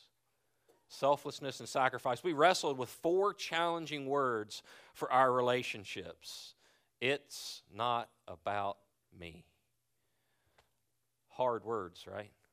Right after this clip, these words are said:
Hard words. You see, 'cause we recognize that there is a, a, a tension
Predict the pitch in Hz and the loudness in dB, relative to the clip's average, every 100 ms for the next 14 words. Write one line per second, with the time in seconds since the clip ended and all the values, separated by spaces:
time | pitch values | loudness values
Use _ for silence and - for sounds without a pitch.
0 | _ _ _ _ _ _ _ _ _ _ | _ _ _ _ _ _ _ _ _ _
1 | _ _ _ _ - 104 98 101 92 - | _ _ _ _ -8 -8 -8 -10 -12 -14
2 | - - _ _ _ _ _ _ _ _ | -20 -20 _ _ _ _ _ _ _ _
3 | _ _ _ _ _ _ _ - - 175 | _ _ _ _ _ _ _ -10 -4 -4
4 | 156 - 135 139 131 143 170 151 139 135 | -4 -6 -10 -4 4 6 6 4 2 2
5 | - 127 120 117 143 143 127 - 113 127 | 0 -2 -4 0 2 2 0 -4 -4 -4
6 | 117 123 120 - - 175 175 - 131 | -4 -6 -8 -10 -4 -2 -2 -4 -6